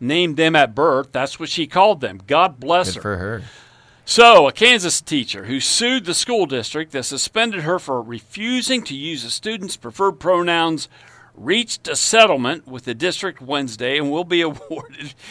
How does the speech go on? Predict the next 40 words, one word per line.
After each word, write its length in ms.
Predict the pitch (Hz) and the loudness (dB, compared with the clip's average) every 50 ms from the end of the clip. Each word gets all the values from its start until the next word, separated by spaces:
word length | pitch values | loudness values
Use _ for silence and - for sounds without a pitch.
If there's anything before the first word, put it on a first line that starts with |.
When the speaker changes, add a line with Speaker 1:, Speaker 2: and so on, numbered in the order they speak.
| - - - - | -20 -20 -18 -8
Speaker 1:
ninety-five 840 | - 123 143 170 202 240 247 247 220 - - 208 202 202 196 196 196 | -2 2 6 6 6 6 6 4 2 2 4 6 8 8 6 6 4
thousand 680 | - 202 202 196 202 202 190 151 170 185 180 180 170 | 4 4 6 6 6 6 4 2 0 -2 -2 0 4
dollars, 720 | 156 170 160 143 139 139 143 151 156 175 185 185 170 - - - - | 6 8 10 10 10 8 8 6 4 4 2 0 -2 -6 -8 -8 -8
her 200 | 131 143 151 143 | -6 -4 -2 2
lawyer 400 | 139 143 147 151 151 147 139 131 | 4 4 4 4 2 0 -2 -2
said. 460 | - - 185 190 160 135 110 98 110 | -2 -2 0 2 2 2 0 -2 -4
So 260 | - 151 143 135 127 | -2 0 2 2 2
that's 220 | 131 175 220 - | 2 0 -2 -2
pretty 240 | - - 214 151 151 | -4 -4 -2 -2 0
Speaker 2:
Wow. 40 | - | 0
Speaker 1:
good 200 | 165 190 208 175 | 2 0 0 0
for 80 | - 123 | -2 -10
three 220 | 120 - 147 151 | -10 -8 -6 -4
days 260 | 147 143 135 135 127 135 | -2 -2 -2 -2 0 2
off. 240 | 151 151 117 95 90 | 2 2 2 0 -2
Speaker 2:
That 60 | 87 | -6
is 100 | 80 71 | -8 -8
really 240 | 80 85 87 82 80 | -8 -8 -6 -8 -8
Speaker 1:
I 120 | 67 - 170 | -6 -6 -4
don't 40 | |
know 60 | 202 196 | -4 -2
Speaker 2:
good. 60 | 160 | -2
Speaker 1:
how 100 | 170 185 | -2 -2
much 180 | 175 165 151 - | -2 -4 -6 -6
the 80 | 147 | -6
lawyers 500 | 131 123 147 156 165 165 151 139 127 113 | -2 2 4 4 4 4 2 0 -2 -2
will 80 | 113 110 | -4 -4
Speaker 2:
<laughs> 60 | - | -2
Speaker 1:
get. 240 | 120 110 117 131 - | -2 -2 -2 -2 -4
They'll 120 | - 151 143 | -6 -8 -6
get 280 | 135 143 131 - - | -6 -6 -6 -6 -6
probably, 320 | - 120 117 110 104 101 98 | -6 -6 -6 -6 -8 -10 -14
what, 160 | 95 90 90 | -16 -16 -12
half? 400 | - 104 127 131 117 101 107 - | -6 -4 -2 -2 -2 -4 -6 -8
Speaker 2:
Yeah. 260 | - - 76 76 73 - - - - _ - | -6 -6 -4 -4 -6 -6 -10 -16 -20 _ -4
Speaker 1:
But, 340 | - 120 120 113 110 - - | 0 0 2 0 0 -2 0
um, 400 | 123 113 113 110 104 104 104 - _ - - _ - | 2 2 4 2 2 -2 -6 -12 _ -20 -20 _ -10
uh, 440 | 117 104 101 98 98 95 92 92 - _ _ _ _ _ _ - | -8 -6 -4 -4 -4 -6 -8 -10 -12 _ _ _ _ _ _ -16
who 140 | - 127 139 | -12 -12 -12
cares? 720 | 139 - 123 131 143 151 135 107 104 117 131 - - - | -10 -6 -2 0 0 0 0 -2 -2 -4 -6 -6 -8 -8